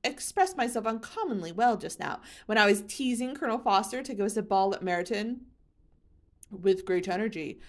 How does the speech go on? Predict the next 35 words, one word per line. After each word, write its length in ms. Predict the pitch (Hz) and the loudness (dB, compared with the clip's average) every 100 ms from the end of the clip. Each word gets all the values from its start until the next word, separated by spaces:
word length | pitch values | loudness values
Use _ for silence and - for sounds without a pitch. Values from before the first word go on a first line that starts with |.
| - - - | -20 -20 0
But 300 | 254 247 233 - - | 8 8 8 0 -6
it 160 | - 247 | 0 2
is 140 | 226 | 2
a 40 | 208 | 2
subject 440 | 233 208 196 190 | 4 4 4 2
which 160 | 190 190 | 0 2
always 300 | 208 190 185 | 4 4 4
makes 240 | 170 160 | 0 -6
the 80 | - | -6
lady 380 | 170 170 156 - | -4 -2 -4 -4
energetic." 720 | 170 170 165 147 - - - _ _ _ _ _ _ _ _ - - | -6 -6 -4 -4 -6 -12 -20 _ _ _ _ _ _ _ _ -14 -2
"You 100 | 381 | 2
are 120 | 220 | 2
severe 600 | - 185 180 - 370 339 | 0 -6 -6 -2 0 2
on 180 | 175 - | 0 -4
us." 380 | - 202 - - _ _ _ _ _ _ _ _ _ _ _ _ _ - | -10 -12 -14 -16 _ _ _ _ _ _ _ _ _ _ _ _ _ 2
"It 200 | 254 208 | 2 2
will 120 | 226 | -2
soon 360 | 233 247 220 | -2 -2 0
be 220 | 214 190 180 | 0 -2 -2
her 260 | 262 302 | -2 -2
turn 320 | - 214 185 | -2 -4 -4
to 60 | 190 | -6
be 120 | 180 | -10
teased," 640 | 170 - 175 143 - - - | -10 -8 -8 -8 -10 -12 -14
said 320 | - 170 170 | -8 -4 -4
Miss 240 | 170 175 - | -6 -8 -8
Lucas. 400 | 160 160 175 - - - - | -8 -6 -6 -8 -16 -20 -2
"I 160 | 254 285 | 2 4
am 140 | 262 | 2
going 240 | 196 180 202 | 0 -2 -2
to 160 | 226 | -2
open 200 | 214 294 | -2 -2
the 80 | 277 | -4
instrument. 540 | 190 220 190 156 - | -4 -4 -6 -8 -8